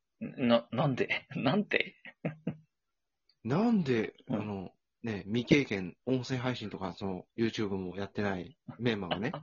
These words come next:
Speaker 1: <laughs> うん。
Speaker 2: あの、いいねついて、「俺が使うんだよ。
Speaker 1: <laughs>
Speaker 2: ふ-、ふざけてんじゃねえよ」みたいなことをlineでめちゃめちゃ言われたんですよ。
Speaker 1: <laughs> チャイチーですね、そいつ。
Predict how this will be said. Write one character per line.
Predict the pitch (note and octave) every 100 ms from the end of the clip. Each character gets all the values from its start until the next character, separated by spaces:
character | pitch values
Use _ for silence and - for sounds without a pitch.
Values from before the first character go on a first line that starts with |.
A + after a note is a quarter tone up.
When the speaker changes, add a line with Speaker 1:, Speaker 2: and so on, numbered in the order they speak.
| - -
Speaker 1:
<laughs> | - _ -
う |
ん。 | B2+ - - _ _ -
Speaker 2:
あ | G#2+
の、 | G2 F2 _ _ _
い | - C3+
い |
ね | G#2 G2+
つ | G#2+
い |
て、 | - -
「俺 | C3+ D#3+
が | D3+
使 | - D#3
う |
ん |
だ | C3 G2+
よ。 | F2+ - -
Speaker 1:
<laughs> | - - A#3+ - G#3 - F#3
Speaker 2:
ふ-、 | E3 - A#2+
ふ | D3+
ざ | G#3+
け | D4+
て | C#4 C#3+
ん |
じ | A2+
ゃ |
ね | C#3+ G#3
え |
よ」 | - - -
み |
た | B2
い | A2+
な |
こ | A2
と | B2+ C3
を | A#2
line | A#2 C#3 F3
で | D#3 A#2+
め | B2+
ち | B2+
ゃ |
め | G3
ち |
ゃ | A3
言 |
わ | D3+
れ | C#3
た | A#2
ん |
で | F#2+
す | F2+
よ。 | -
Speaker 1:
<laughs> | _
チ | -
ャ | -
イ | F3+ E3+
チ | - F#3 F3
ー |
で | F3
す | D#3+
ね、 | D3 B2
そ | B2+
い | B2
つ。 | - -